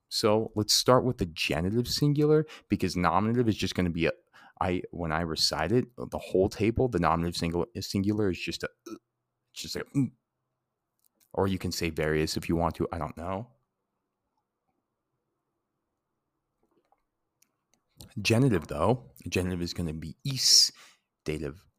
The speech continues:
I, M, A, nominative plural, A's, genitive plural, um, dative plural, ibus, accusative plural, A's,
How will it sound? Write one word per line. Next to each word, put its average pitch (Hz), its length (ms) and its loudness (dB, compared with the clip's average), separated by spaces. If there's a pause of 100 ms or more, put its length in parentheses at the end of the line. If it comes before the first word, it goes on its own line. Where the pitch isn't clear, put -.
(140)
I, 80 540 -2 (800)
M, 90 380 -6 (400)
A, 82 480 -8 (1500)
nominative 87 480 2
plural, 117 440 2
A's, 113 680 0 (360)
genitive 85 320 -2
plural, 85 520 4
um, 120 420 -2 (400)
dative 85 240 -4
plural, - 320 -4 (140)
ibus, - 540 -2 (180)
accusative 80 420 -8
plural, - 300 -8 (200)
A's, 101 540 -6